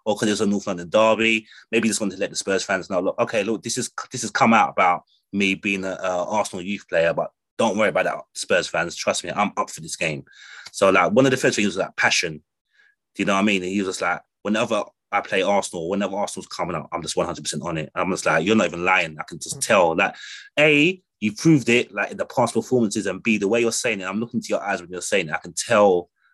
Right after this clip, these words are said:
Speaker 1: like, I don't know, maybe that burnt him as a kid, and that's what the fuel that he's used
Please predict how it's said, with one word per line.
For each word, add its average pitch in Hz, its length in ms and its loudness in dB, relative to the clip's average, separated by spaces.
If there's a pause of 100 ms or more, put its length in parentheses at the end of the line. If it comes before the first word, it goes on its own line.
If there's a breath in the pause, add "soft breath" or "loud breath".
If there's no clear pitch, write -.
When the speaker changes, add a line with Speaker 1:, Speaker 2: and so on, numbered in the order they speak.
Speaker 1:
like, 85 260 2 (140)
I 95 60 0
don't 113 120 2
know, 117 120 4
maybe 123 340 2
that - 240 -2
burnt 131 220 2
him 135 200 -2
as 117 80 -2
a 113 60 -10
kid, 151 300 -2
and 101 400 -6
that's - 180 -4
what 107 180 -4
the 107 60 -12
fuel 120 380 2
that 107 120 2
he's 107 260 -2
used 113 460 2